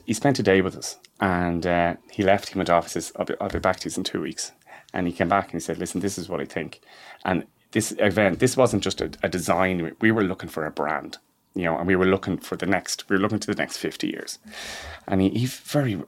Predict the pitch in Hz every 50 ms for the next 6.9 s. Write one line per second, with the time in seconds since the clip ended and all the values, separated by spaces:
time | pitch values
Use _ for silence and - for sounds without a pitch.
0 | _ - 110 123 123 123 110 101 95 87 85 90 92 87 - - 90 87 85 80
1 | - 104 95 - 131 120 - 110 104 - - - - - - _ _ _ - 117
2 | 113 107 98 - - _ _ - 107 98 95 98 101 104 101 98 90 82 80 -
3 | - - 85 - 78 82 - - _ _ _ - - - - - - - - 104
4 | 101 101 101 98 - - 92 85 82 82 82 78 - - - 78 71 69 - -
5 | - - - - - - - - - - - - - - - - _ _ _ _
6 | _ _ - - - _ _ - 92 - - - - - - - -